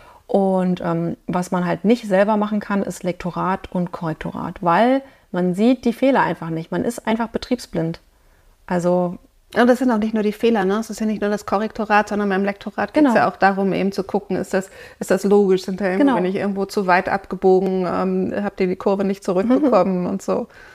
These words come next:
Speaker 1: Genau, macht das überhaupt Sinn? Und ganz oft, äh, ist es das vielleicht nicht so oder wir verwenden halt eben Wörter, die in unserem Sprachgebrauch total normal sind. Ähm, ich wurde jetzt gerade im letzten, äh, Lektorat gefragt, äh, was ist denn Dämse?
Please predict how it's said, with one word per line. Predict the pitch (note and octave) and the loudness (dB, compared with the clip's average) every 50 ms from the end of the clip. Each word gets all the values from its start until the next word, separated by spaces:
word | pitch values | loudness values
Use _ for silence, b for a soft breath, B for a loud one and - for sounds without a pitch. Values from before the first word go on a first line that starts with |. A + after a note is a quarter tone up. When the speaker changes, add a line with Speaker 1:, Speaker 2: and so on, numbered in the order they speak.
| B B B B B B B B _ _ _ _ _ _ _ _ _ _ _ | B B B B B B B B _ _ _ _ _ _ _ _ _ _ _
Speaker 1:
Genau, | - A#3 A3 A#3+ A3+ G3 F3+ | 0 2 4 4 6 6 6
macht | F#3 G#3+ A#3+ - B3+ | 4 2 2 0 -2
das | A#3+ A3 | -2 0
überhaupt | G#3 G#3 G#3+ G#3 G3 F3 | 0 0 0 0 0 0
Sinn? | F3 F3+ F3 D#3+ - - | -2 -2 -2 -2 -4 -4
Und | - F3 E3 | -4 -4 0
ganz | - F#3+ A3+ A3+ - | 0 0 0 2 2
oft, | - B3+ - - - - | 2 2 0 -2 -2 0
äh, | G3+ G#3 G3+ G3+ G3 F#3+ | 2 2 4 2 0 -2
ist | C4 - - A#3+ A#3+ | -4 0 2 2 4
es | B3+ A3+ | 4 2
das | A3+ G3+ - | 0 -2 0
vielleicht | G#3 G3 F#3+ - | 0 0 0 2
nicht | G3+ A3+ A#3+ A#3+ | 2 0 0 2
so | - C#4+ D#4 E4 D#4+ B B B B B | 4 4 4 4 2 B B B B B
oder | G#3+ A3+ A#3 A#3 G#3+ | 2 2 4 4 2
wir | A3+ G3 | 2 2
verwenden | - G#3 F#3 F#3 G3+ A#3 B3 B3 A#3+ | 2 2 4 4 4 4 4 4 2
halt | G#3+ G3+ - | 2 0 0
eben | - G3+ G3 F#3 E3 | 0 0 0 2 2
Wörter, | F3+ G3+ A3+ - C#4+ C4 B3 | 2 2 2 2 0 0 0
die | G3 G#3 G3+ G3+ | 2 2 2 0
in | G3+ G3 - | 0 0 0
unserem | - G#3 A3 A#3 G#3+ G3 | 0 0 0 0 0 -2
Sprachgebrauch | - - - G3 G#3 A#3 - - G#3 - - G3+ G#3 G#3 | -4 -2 0 2 2 2 0 -4 -6 -2 -2 -2 -2 -2
total | - G#3 - - A3 G#3+ G#3 | -2 -6 -4 -2 0 0 0
normal | F#3 F3+ F3+ - F3+ G3+ A3 A3+ | 0 0 0 2 2 2 2 4
sind. | B3+ C4+ D4 D#4+ D#4 B B B B B B B B B B B B | 4 4 2 2 0 B B B B B B B B B B B B
Ähm, | - G3+ G3+ G3+ G3+ G3+ G3+ G3+ G3+ G3+ G3+ G3+ G3+ - - _ | 0 2 2 4 4 4 2 2 0 0 -2 -4 -8 -12 -16 _
ich | - - | -6 -2
wurde | G#3 G#3 G#3 G#3+ | 0 2 2 2
jetzt | G#3 - - | 0 0 0
gerade | - G3+ G3+ | 0 0 2
im | G3+ G3 | 2 0
letzten, | G3+ G3+ - A3 G#3+ G#3 G#3 G3+ | 0 -2 0 0 0 2 2 0
äh, | - G3+ F#3+ F#3+ | 0 0 0 0
Lektorat | F#3+ F#3+ - - F#3+ - F#3+ F#3+ - | 0 -2 -4 -4 -4 -4 -4 -4 -4
gefragt, | - F#3 - - F#3 F#3+ F#3+ F#3+ - | -6 -6 -4 -2 0 0 0 -2 -4
äh, | - F3+ F3 F3 | -4 -2 -2 -2
was | G3 G3+ - | -2 -4 -6
ist | - - - F#3+ F3+ - - | -8 -8 -6 -6 -6 -4 -4
denn | F3 E3 E3 D#3 - | -2 -2 -2 0 2
Dämse? | F3+ G3 A3 A3 F#3+ E3 D#3+ D3+ D3+ | 2 4 4 4 2 2 0 -2 -4